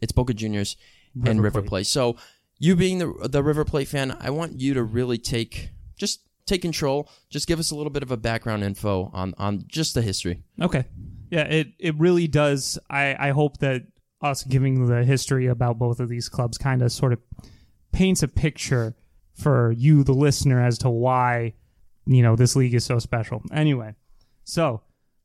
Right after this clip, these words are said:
Speaker 2: River Plate was founded a hundred and eighteen years ago in nineteen oh one in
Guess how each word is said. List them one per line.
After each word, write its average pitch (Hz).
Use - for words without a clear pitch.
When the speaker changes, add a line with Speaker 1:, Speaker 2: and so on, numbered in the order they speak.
Speaker 2:
River 202
Plate 160
was 147
founded 147
a 131
hundred 185
and 165
eighteen 156
years 147
ago 117
in 127
nineteen 139
oh 135
one 123
in 151